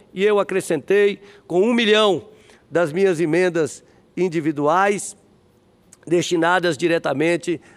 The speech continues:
à Embrapa para a implantação desse banco de germoplasma. Foi uma cerimônia bonita, uma cerimônia que coloca a Embrapa no seu devido lugar,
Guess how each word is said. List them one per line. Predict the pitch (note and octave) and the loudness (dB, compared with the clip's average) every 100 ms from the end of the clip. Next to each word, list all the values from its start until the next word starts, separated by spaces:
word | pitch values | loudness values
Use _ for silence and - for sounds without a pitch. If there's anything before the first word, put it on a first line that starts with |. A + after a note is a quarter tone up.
| - | -4
à | D#3 | -2
Embrapa | E3 C3 D#3 E3 D#3+ D3+ | -2 -2 0 0 -2 -4
para | D#3+ | -4
a | D3+ | -4
implantação | D#3+ C#3+ C3 - D3 D3 B2 - - _ | -4 -6 -8 -4 -2 -2 -4 -14 -20 _
desse | D3 D3 | -6 -6
banco | C#3+ D3+ D3 C#3 | -4 -4 -4 -6
de | |
germoplasma. | B2+ B2+ B2 B2 F#2+ F2+ - _ _ _ | -4 -4 -4 -8 -10 -12 -20 _ _ _
Foi | _ A3 A3 | _ 0 2
uma | G#3+ | 0
cerimônia | - G#3+ G#3 G#3+ G#3+ G#3+ F#3 - - _ - | -2 -2 0 2 2 2 0 -6 -20 _ -12
bonita, | F3+ G#3 G#3+ F#3 - - - _ _ _ _ _ _ - | -6 0 0 0 -4 -20 -20 _ _ _ _ _ _ -6
uma | F3+ | -2
cerimônia | A3 G3 G#3 A3+ A3 | -2 0 0 0 0
que | G#3 | -4
coloca | - G3+ F3 G#3 A3 A3 G#3 E3+ - _ _ _ | -2 0 2 2 0 -2 -4 -4 -8 _ _ _
a | E3 | -4
Embrapa | F3+ C#3+ G3+ G#3+ G#3+ A3 G#3+ G3 - - | -4 -2 -2 0 -2 -2 -4 -4 -12 -10
no | F3+ | -8
seu | - A3+ G#3 | -2 -2 0
devido | G3+ D#3+ A#3+ A3+ | -2 -2 -6 -4
lugar, | G3 E3+ D#3+ B2 - | -2 0 0 -2 -8